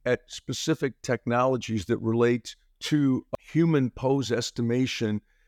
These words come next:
and assessment of patients' physiologic and m-, uh, mental status by doing specific video clips of patients' function and activity and storing those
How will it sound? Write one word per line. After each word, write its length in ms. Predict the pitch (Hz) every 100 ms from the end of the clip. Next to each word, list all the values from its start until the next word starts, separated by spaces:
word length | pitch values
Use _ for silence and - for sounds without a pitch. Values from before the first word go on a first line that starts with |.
| _ -
and 160 | 120
assessment 640 | 117 - 143 147 139 139 123
of 140 | -
patients' 640 | - 139 143 135 117 - - _ _ _ _ -
physiologic 1040 | 160 123 147 123 127 139 120 127 107 - _ _
and 460 | 120 135 135 131 113 _ _ _ -
m-, 100 | 131 - 117
uh, 60 |
mental 520 | 107 113 143 165 139
status 600 | 123 - 135 139 131 - - _ _ _ -
by 460 | 123 127 131 131 - _ _ _ - - 123
doing 380 | 143 156 135 - _ -
specific 720 | - - 123 - 170 - 139
video 560 | 101 95 147 156 127 117
clips 720 | - - 143 135 - - - _ _ -
of 280 | 117 107 -
patients' 460 | 135 139 - 131 -
function 500 | - 135 143 - 123
and 100 | 120
activity 540 | 113 - 151 131 117
and 120 | 107
storing 540 | - - 147 151 131 120
those 480 | 127 135 120 117